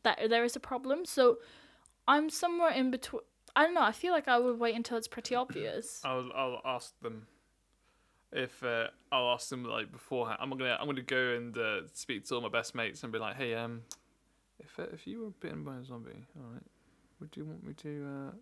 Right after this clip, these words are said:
Speaker 2: you know,
Speaker 1: Hmm.
Speaker 2: have a little?" I don't know. I wouldn't, I couldn't, I couldn't kill my friends, but yeah, I'll probably wait until it's obvious.
Speaker 1: Yeah.
Speaker 2: Which is
Speaker 1: Because
Speaker 2: bad. We're, we're gonna get
Speaker 1: Yeah.
Speaker 2: lower points for that, damn it, but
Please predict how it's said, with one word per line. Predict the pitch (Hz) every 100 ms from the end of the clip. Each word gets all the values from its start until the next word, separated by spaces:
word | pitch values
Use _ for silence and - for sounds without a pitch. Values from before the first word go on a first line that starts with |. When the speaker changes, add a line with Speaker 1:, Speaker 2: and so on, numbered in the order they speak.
| _ _
Speaker 2:
you | 123
know, | - - 226 - _ _ _ -
Speaker 1:
Hmm. | 175 214 202
Speaker 2:
have | 196 139
a |
little?" | 139 143 - - _ _ _ - - _ _
I | -
don't | 151
know. | 127
I | 110
wouldn't, | 117 123 80
I |
couldn't, | 135 113 101 -
I |
couldn't | 127 - -
kill | 92
my | 80
friends, | - 104 -
but | 107
yeah, | 123
I'll | 107
probably | 113 117 107
wait | 101
until | 101 - 107
it's | - -
obvious. | 101 107 104 - - -
Speaker 1:
Yeah. | 220 190 135 202 - _ - - -
Speaker 2:
Which | -
is | 254
Speaker 1:
Because | 294
Speaker 2:
bad. | 151 131 120 120 127
We're, | 139
we're | 127
gonna | 143 139
get | 139
Speaker 1:
Yeah. | 311 196
Speaker 2:
lower | 143 135
points | - 139 113
for | -
that, | 123 117 -
damn | 123 135
it, | 107
but | -